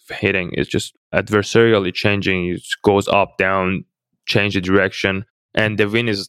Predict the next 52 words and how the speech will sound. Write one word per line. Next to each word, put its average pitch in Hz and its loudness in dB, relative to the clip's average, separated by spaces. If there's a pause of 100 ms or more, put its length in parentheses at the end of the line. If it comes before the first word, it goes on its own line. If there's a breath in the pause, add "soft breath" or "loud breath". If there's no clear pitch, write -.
(140)
not 110 0
just - -6
flat 101 -2
thing 127 -2
coming 123 -2
to 123 -2
the 123 2
drone. 127 0 (300 soft breath)
You 113 2
might 110 0
have 107 -2
higher 110 0
wind 107 -2
on 95 0
the 92 -4
top, 123 4
lower 107 4
wind 104 0
on 92 -10
the, - -4
uh, - -6 (340)
lower 110 2
wind 95 -6
speed - -2
at 104 -2 (180)
the - -6
bottom. 113 2
And 101 -6 (220)
there 117 4
are, 113 2
like, 101 -2 (140)
many, 131 2
many 113 0 (100)
weird 113 2 (220)
pattern 113 0 (260)
that 104 2
blow 113 6
at 101 0
this, - -2
uh, 98 2
at 87 0
this 98 0
drone. 151 6
And 120 0
drone 123 4
is 117 0
supposed 113 2
to 117 0
go 113 2
and 107 -2
do 107 4
a 101 0